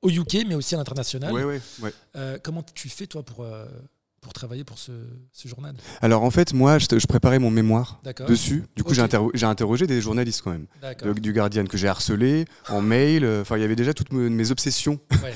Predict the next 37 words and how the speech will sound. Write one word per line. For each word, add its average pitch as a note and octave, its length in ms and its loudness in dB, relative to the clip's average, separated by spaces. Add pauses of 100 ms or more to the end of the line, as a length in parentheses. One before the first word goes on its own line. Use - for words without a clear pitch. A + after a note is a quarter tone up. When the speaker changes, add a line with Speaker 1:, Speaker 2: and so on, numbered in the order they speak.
(100)
Speaker 2:
<laughs> - 160 -4
et A2 60 -2
ma-, G#2 200 0
mes G#2 140 -4
passions A#2 360 -2
qui C3+ 140 -10
faisaient A2 280 -6
que, C#3 180 0
bah, A#2+ 140 0
voilà, A#2 220 0
je, G2+ 200 -2
je F#2+ 100 -4
voulais G#2 220 0
vraiment A#2 200 2
quelque B2+ 240 -2
chose. C3+ 440 -2 (100)
Donc, A#2 340 -8
euh, G2 140 2
j'étais F#2 300 -6
vraiment G2 240 -2
au G#2+ 80 -2
taquet. C3 380 -4 (420)
Euh, F#2+ 100 -2
je - 60 -4
sais - 60 2
pas, G#2 100 0
je, F#2+ 200 -8
tous B2 200 -4
les B2+ 120 4
mois, B2+ 360 2
je A2+ 60 -8
leur G#2+ 120 -2
envoyais G#2+ 400 -2
des G#2+ 140 -4
dizaines G#2+ 320 -6
de G#2 80 -4
mails. « A#2+ 400 -2